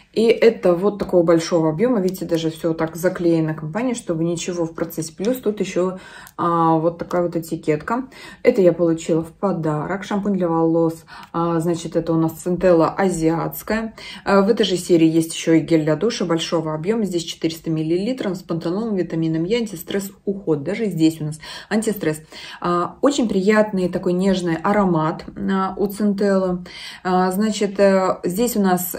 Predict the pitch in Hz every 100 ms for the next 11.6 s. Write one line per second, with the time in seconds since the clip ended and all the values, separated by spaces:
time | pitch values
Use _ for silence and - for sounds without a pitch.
0 | - 196 226 226 - 175 175 - 175 170
1 | 160 180 214 202 220 214 180 196 208 202
2 | 185 185 170 156 170 170 170 - 196 208
3 | 214 190 160 156 170 165 247 277 185 165
4 | 196 196 180 175 156 143 - - - -
5 | 185 202 196 175 170 170 170 - 90 170
6 | 175 277 302 233 214 - 160 160 156 156
7 | - 160 156 151 151 151 143 143 151 151
8 | 156 147 175 233 208 202 - - - -
9 | 233 262 202 180 180 175 180 170 170 160
10 | 156 160 247 311 330 - - - 185 196
11 | 190 190 190 190 185 180